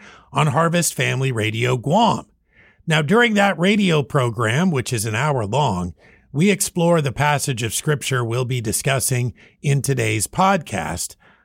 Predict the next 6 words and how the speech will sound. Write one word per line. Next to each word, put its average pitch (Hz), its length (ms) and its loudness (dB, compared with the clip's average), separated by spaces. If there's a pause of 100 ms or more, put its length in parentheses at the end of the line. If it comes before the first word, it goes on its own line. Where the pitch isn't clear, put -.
(120)
but 117 140 0
we 151 120 0
do 214 280 2
it 151 180 -2
between 160 540 0
songs. 190 760 0